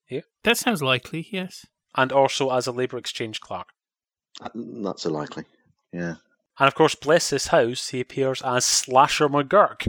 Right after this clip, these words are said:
Speaker 1: <laughs> who I'm presuming is not a policeman.
Speaker 3: He was in, um, Oh No, It's Selwyn Froggatt.
Speaker 1: Yeah, and he's playing one of the Froggats, apparently. And in the, in the pilot.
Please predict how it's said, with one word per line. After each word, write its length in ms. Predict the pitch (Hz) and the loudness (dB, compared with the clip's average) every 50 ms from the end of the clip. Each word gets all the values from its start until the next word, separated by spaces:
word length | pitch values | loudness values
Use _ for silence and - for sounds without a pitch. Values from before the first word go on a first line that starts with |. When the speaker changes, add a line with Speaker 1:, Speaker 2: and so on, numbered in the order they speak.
| - | -2
Speaker 1:
<laughs> 1400 | - - - 855 807 807 719 719 740 762 - - - - - 226 - - 269 - - - 285 - - - - - | 0 2 2 2 2 0 0 2 0 2 2 2 2 2 0 -4 -2 -2 -6 -4 0 2 2 2 2 -2 -2 2
who 100 | 175 175 | 4 6
I'm 160 | 170 170 143 | 6 4 4
presuming 380 | - 160 139 156 175 170 160 | 0 0 2 4 4 6 6
is 100 | 147 135 | 4 4
not 200 | 135 147 160 175 | 4 4 4 4
a 80 | 160 - | 2 0
policeman. 440 | - 127 127 120 - - 123 120 - _ _ _ _ _ _ _ _ _ _ _ - | -2 -2 -2 -2 -2 -4 -8 -12 -14 _ _ _ _ _ _ _ _ _ _ _ -6
Speaker 3:
He 120 | 104 117 | -2 0
was 160 | 113 117 113 | 0 2 2
in, 220 | 131 135 135 131 113 | 0 0 2 2 2
um, 480 | 95 90 85 82 82 80 80 78 78 _ _ _ _ _ _ _ _ _ _ _ _ _ _ _ _ _ _ - - - | 4 4 2 2 0 -2 -4 -4 -8 _ _ _ _ _ _ _ _ _ _ _ _ _ _ _ _ _ _ -12 -8 -4
Oh 100 | 85 90 | -4 -2
No, 240 | 87 87 87 85 85 | -2 0 -2 -2 -2
It's 140 | 87 - - | -4 -4 -4
Selwyn 320 | - 95 87 82 85 80 | -2 -2 -2 0 -2 -4
Froggatt. 460 | 76 - - - 82 80 78 - - - - _ _ _ _ _ _ _ _ _ _ _ _ | -8 -6 -4 -2 -2 -2 -2 -4 -6 -8 -14 _ _ _ _ _ _ _ _ _ _ _ _
Speaker 1:
Yeah, 220 | - 165 190 - 262 | -10 -6 -4 -2 -2
and 100 | 202 196 | -2 -4
he's 120 | 185 - | -6 -6
playing 240 | - - 208 262 269 | -8 -8 -8 -8 -6
one 140 | 277 262 185 | -6 -6 -6
of 40 | 135 | -6
the 80 | 117 | -8
Froggats, 520 | - - - 104 98 - - - - - - _ _ | -8 -6 -4 -6 -6 -6 -12 -20 -20 -20 -20 _ _
apparently. 340 | - - 180 175 - - - - _ _ _ _ _ _ _ _ _ _ _ _ _ _ | -12 -12 -12 -12 -14 -20 -20 -20 _ _ _ _ _ _ _ _ _ _ _ _ _ _
And 140 | - 139 131 | -10 -8 -6
in 160 | 139 139 135 | -6 -4 -4
the, 120 | 131 135 143 | -4 -4 -4
in 60 | 139 | -4
the 60 | 139 | -6
pilot. 580 | - - 170 208 233 165 - - - _ - | -8 -6 -6 -6 -6 -8 -14 -16 -18 _ -20